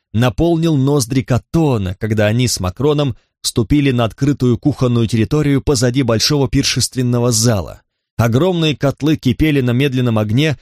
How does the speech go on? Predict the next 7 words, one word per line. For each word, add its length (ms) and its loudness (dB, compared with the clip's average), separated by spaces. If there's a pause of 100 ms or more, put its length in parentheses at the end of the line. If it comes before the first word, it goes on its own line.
(120)
над 200 -2
кухонными 540 0
кострами, 680 -2 (360)
за 160 2
равномерным 580 0
горением 520 0
которых 560 -2